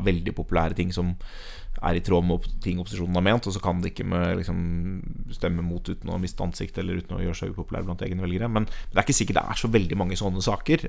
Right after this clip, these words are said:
eh, å, å fremme. Eh, så jeg tror sånn generelt så, så vil jo Støre si at denne regjeringen må søke budsjettsamarbeid med F R P, og så kommer, eh, i hvert fall Arbeiderpartiet, eh,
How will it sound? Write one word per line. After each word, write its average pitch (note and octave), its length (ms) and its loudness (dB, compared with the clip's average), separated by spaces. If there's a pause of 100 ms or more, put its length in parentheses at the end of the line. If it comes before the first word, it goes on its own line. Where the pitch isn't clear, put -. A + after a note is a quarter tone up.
eh, G#2 400 2
å, F#2+ 240 2 (160)
å A2 160 0
fremme. A#2+ 380 4 (560)
Eh, G#2+ 720 4
så A2 140 2
jeg A#2 100 8
tror A2+ 240 4
sånn A2+ 160 0
generelt A2+ 720 4
så, D3 240 6
så C#3 400 6
vil F#2 240 2
jo A2 120 8 (200)
Støre G2+ 400 4
si - 160 0 (140)
at A2+ 100 4
denne F#2 160 4
regjeringen F2 240 4
må F#2 80 -2
søke F2+ 400 -2
budsjettsamarbeid F2+ 720 0
med F#2 80 0
F F#2 160 -2
R E2+ 80 -4
P, C3 240 6
og F3+ 160 0
så - 160 -4
kommer, A#2 400 2
eh, A2 400 2
i - 80 -4
hvert F#2 160 -2
fall - 220 0
Arbeiderpartiet, F#2+ 800 2
eh, F#2 420 2